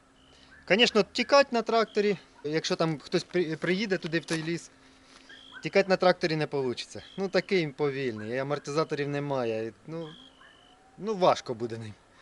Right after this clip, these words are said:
Хоча... Може, даже і цікаво було б, якби хтось приїхав. <laughs> Я там під одним відео і хоч і казав, що дрова, е,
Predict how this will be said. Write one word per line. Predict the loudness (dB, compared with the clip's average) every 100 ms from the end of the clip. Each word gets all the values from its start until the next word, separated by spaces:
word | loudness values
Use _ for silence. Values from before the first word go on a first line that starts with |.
| -20 _ -6
Хоча... | -6 -2 -4 -4 _ _ -20 -20 -20 _ _ _ _ _ _ _ _ _ _ _ _ _ -12
Може, | -6 -4
даже | -2 -2
і | -4
цікаво | -6 -2 0 0
було | -4 -6
б, |
якби | -8 -10
хтось | -14 -14 -18 -10
приїхав. | -8 -8 -10 -14 -16 -12
<laughs> | -10 -8 -8 -10 -18 -20 -20 -20 -20 -20 -20 -20 -20 -6
Я | -2
там | 0 0
під | 0 -2
одним | 0 -2 -2
відео | -2 2 2
і | 2
хоч | -2 -6
і | -4
казав, | -2 4 2 2
що | -6 -8 -18 -16 -16 -16 -18 -20 -16
дрова, | -2 2 4 4 2 -6
е, | -6 -4 -6